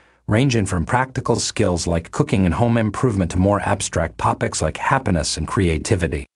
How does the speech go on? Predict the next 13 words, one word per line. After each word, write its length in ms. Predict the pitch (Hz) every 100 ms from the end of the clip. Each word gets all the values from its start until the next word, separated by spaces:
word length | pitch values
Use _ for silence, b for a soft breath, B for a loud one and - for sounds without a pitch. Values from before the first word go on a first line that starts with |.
| _ -
The 60 |
podcast 680 | - 131 139 135 101 90 -
is 120 | 80
hosted 420 | - 117 - -
by 140 | 95 90
Charles 400 | - 120 110 98
Duhigg, 460 | 95 92 90 87 b b b
a 120 | - 101
Pulitzer 500 | - 143 113 - 120
Prize-winning 640 | - 107 110 113 120 113
author 320 | 107 107 113
and 120 | 107 92
journalist. 680 | 104 101 90 82 - -